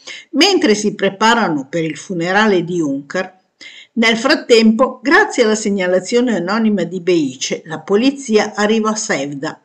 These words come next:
e ritrova i gioielli nel suo cassetto, arrestandola con l'accusa di omicidio. Le tensioni aumentano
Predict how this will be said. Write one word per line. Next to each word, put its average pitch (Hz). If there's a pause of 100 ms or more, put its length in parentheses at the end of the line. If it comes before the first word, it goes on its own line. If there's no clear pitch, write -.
e 220
ritrova 226
i 220
gioielli 202
nel 220
suo 233
cassetto, - (380)
arrestandola 156
con 294
l'accusa 247
di 180
omicidio. 165 (400)
Le 254
tensioni 285
aumentano 165